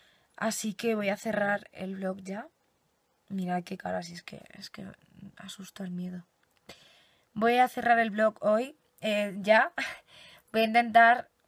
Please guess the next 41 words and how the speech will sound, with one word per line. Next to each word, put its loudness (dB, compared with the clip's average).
cortar 2
mucho -4
para -2
que -6
no -6
se -8
haga -4
tan -8
largo -6
como -8
el -8
de -6
hoy. -12
Pero -4
bueno, -6
si -6
veis -6
que -12
es -8
muy -4
largo, 4
pues -12
bueno, -10
quien -10
tenga 0
tiempo -6
que -6
lo -4
vea -4
y -10
quien -14
no, -8
pues -12
que -8
lo -6
quite. -6
<laughs> -20
Que 4
os -2
mando 0
mu-, 0